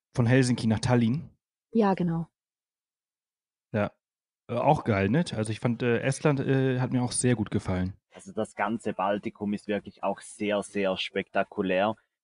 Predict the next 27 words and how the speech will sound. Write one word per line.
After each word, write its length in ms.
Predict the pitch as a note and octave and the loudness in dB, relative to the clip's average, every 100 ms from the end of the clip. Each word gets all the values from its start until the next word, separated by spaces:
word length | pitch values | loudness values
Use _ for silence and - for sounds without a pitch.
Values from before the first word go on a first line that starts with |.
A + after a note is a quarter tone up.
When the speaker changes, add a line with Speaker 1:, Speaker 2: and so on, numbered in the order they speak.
| _ | _
Speaker 3:
Ähm, 280 | G2 G2 G2+ | -2 0 0
Estland 600 | G#2 A2 - G#2+ G2+ G2 | -2 -4 -4 -2 -2 -2
ein 140 | G#2+ - | -6 -4
top 240 | A2+ - | -4 -2
modernes 640 | A2+ G2 G2+ A2+ B2+ B2 - | -4 0 2 2 2 -2 -2
Land, 420 | G2+ G#2 A2+ F#2+ | 0 0 -2 -4
was 280 | G2+ G2 - | -4 -4 -4
auch 200 | F2+ - _ | -6 -6 _
technisch 520 | A2 A#2 - A#2+ A2 | -4 -4 -4 -8 -8
sehr, 280 | - A2+ A2 | -4 -2 0
sehr 220 | G#2 G2 | 0 -2
weit 360 | F#2 G2+ G2+ - | 0 0 -2 -8
ist, 180 | G2+ G2+ | -8 -8
mit 120 | F#2+ | -10
wunderschönen 800 | G2 F#2 A#2+ A2+ G#2+ - G#2 G2+ | -10 -4 -2 -2 -2 -2 -4 -4
kleinen 340 | - F#2+ G2+ F2+ | -4 -4 -4 -4
Örtchen, 540 | F#2+ A2 - G#2+ G#2 | -2 -4 -6 -8 -6
wo 80 | G2 | -6
du 80 | G2 | -8
bis 180 | A2+ - | -10 -10
zur 120 | G2 | -10
russischen 440 | F#2 A2+ - - G2 | -6 -8 -8 -8 -6
Grenze 380 | G2 G#2+ - G2 | -2 -4 -4 -8
fahren 320 | G2 G2 G2+ | -4 -4 -4
kannst, 400 | - G#2 G#2 - | -6 -6 -6 -8
in 180 | F2+ F#2 F#2 | -8 -6 -4
Narva, 580 | F2+ G2+ G#2+ G#2 G#2 | -2 0 0 0 -2